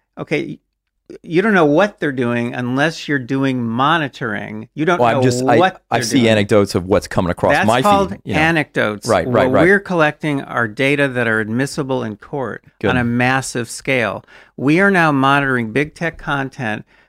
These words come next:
Speaker 1: through the computers of more than twelve thousand registered voters, politically balanced in all fifty states, twenty-four hours a day.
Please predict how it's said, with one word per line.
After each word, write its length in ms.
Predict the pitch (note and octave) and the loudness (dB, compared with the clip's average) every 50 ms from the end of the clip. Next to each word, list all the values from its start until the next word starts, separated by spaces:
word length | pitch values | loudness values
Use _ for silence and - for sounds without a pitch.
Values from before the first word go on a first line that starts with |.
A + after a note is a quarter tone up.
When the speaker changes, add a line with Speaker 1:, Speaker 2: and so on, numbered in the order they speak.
| _ _ | _ _
Speaker 1:
through 220 | _ - C3 C#3 | _ -4 -2 -2
the 100 | C3 C3 | -2 -2
computers 680 | - C3+ A#2+ - - E3+ F3 E3+ D#3 C#3 B2+ B2 A#2+ - | -2 -4 -6 -4 -2 0 0 2 2 2 2 0 -2 -4
of 160 | - - B2 | -8 -8 -6
more 240 | A2+ A#2+ B2+ C#3 D3+ | -2 0 2 4 4
than 200 | C#3+ C#3 B2 A#2 | 4 2 0 -2
twelve 520 | - - - - D#3+ E3 E3+ F#3 G3 F#3 - | -4 -6 -4 0 2 4 4 4 2 0 -4
thousand 600 | - - F3 D#3+ D#3 D#3 D3+ C#3+ D#3+ D3 C#3+ C3 | -4 -2 0 2 2 2 0 0 -2 -2 -2 0
registered 600 | B2+ C3 C3 C#3 C#3 D3+ C#3+ - - E3+ C#3+ C3+ | 0 0 0 0 0 -2 -6 -4 -2 -2 -2 0
voters, 440 | B2+ A#2 A2+ A2 A2 A2 A2 - | 0 2 2 2 0 -2 -4 -6
politically 680 | - _ - - B2 B2 C3 D3+ E3+ F#3 - G3+ G3 F#3 | -10 _ -8 -4 0 2 4 4 4 2 2 0 0 0
balanced 600 | - D#3 C#3 C3 A#2+ A#2 A2+ A2 G#2+ - - - | 0 0 0 0 0 -2 -2 -4 -6 -10 -10 -8
in 120 | B2 A#2+ - _ | -8 -8 -6 _
all 280 | - B2+ C3+ C#3 D3 D3+ | 0 2 2 2 2 0
fifty 460 | D3 _ - D3+ C#3+ - _ D3 C3 | -4 _ -4 -4 -4 -4 _ -8 -8
states, 520 | - - - - - B2 A2+ - - - - | -8 -8 -8 -6 -6 -4 -6 -8 -12 -18 -20
twenty-four 800 | - - - D#3 E3 E3 - F#3+ F3 - - D#3+ C#3+ C#3 C#3+ C3 | -12 -6 -4 -2 -2 -2 -4 -6 -6 -4 -2 0 0 0 0 0
hours 460 | C3 B2 A#2+ A#2 A#2 A#2 A2+ - - | 0 0 0 0 -2 -2 -4 -6 -8
a 140 | - B2+ A2 | -10 -10 -10
day. 560 | G#2+ A2 - A#2+ A#2+ A2+ G#2 G2 - - | -8 -6 -4 -4 -4 -4 -6 -8 -12 -14